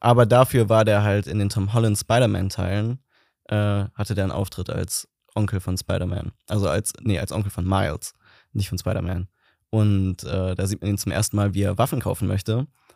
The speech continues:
Und da war der auch schon bei so, da, da hat der Waffenhändler irgendwas von, ich glaub, von Handschuhen? Oder, nee, von, ich bin mir nicht ganz sicher. Er hat auf jeden Fall irgendeine, eine Waffe gesagt und da war der auch hooked, äh, und war so, "Yo, äh, was, was sind das für Dinge?" Und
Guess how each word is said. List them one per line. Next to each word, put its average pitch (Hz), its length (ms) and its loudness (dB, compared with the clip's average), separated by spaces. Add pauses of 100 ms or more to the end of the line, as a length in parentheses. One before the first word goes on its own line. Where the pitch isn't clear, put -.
(120)
Und 107 80 0
da 101 120 4
war 107 100 4
der 87 100 2
auch 104 100 0
schon 104 260 0
bei 92 200 0
so, 92 420 -4 (440)
da, 101 260 0
da - 260 -4
hat 107 120 -2
der 98 220 0
Waffenhändler 104 480 0
irgendwas 98 320 -2
von, 90 280 -4
ich - 80 -18
glaub, 98 140 -4
von 95 160 -6
Handschuhen? 143 560 -4 (260)
Oder, - 340 -6
nee, 101 240 -2 (160)
von, 82 300 -8 (800)
ich 101 80 -10
bin 113 100 8
mir 127 80 8
nicht 98 120 4
ganz 98 160 -4
sicher. 92 300 -4 (500)
Er 104 100 0
hat 98 60 2
auf 104 100 0
jeden 120 120 2
Fall 110 140 4
irgendeine, 110 400 2
eine 95 200 -2
Waffe 107 220 -2
gesagt 98 280 -4
und 92 60 -6
da 92 100 -6
war 92 60 -2
der 92 100 -6
auch - 140 -12
hooked, - 220 -4
äh, - 40 -16
und 95 400 -4
war 92 140 -4
so, 92 180 -6
"Yo, 95 380 -4
äh, - 180 -10 (120)
was, 120 260 -12
was - 160 -8
sind 185 140 -6
das 190 120 -8
für 160 120 -8
Dinge?" 185 300 -6 (640)
Und 113 400 2